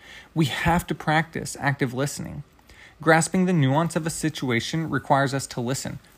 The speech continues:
really listen to what others are saying.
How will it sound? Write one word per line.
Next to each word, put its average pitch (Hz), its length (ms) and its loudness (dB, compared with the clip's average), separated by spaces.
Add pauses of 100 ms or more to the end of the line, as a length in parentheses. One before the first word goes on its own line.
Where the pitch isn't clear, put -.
(800)
really 139 640 4
listen 107 480 -4 (180)
to - 120 -2
what 120 180 2
others 110 300 0
are 113 80 -4
saying. 123 400 -8